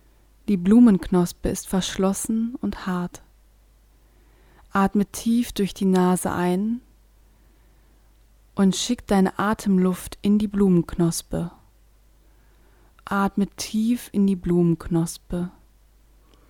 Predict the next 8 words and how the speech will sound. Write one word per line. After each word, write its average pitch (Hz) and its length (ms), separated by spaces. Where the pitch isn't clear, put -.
All 208 220
deine 196 340
Atemluft 175 920
strömt 180 400
jetzt - 320
an 175 120
diese 180 280
Stelle. 165 500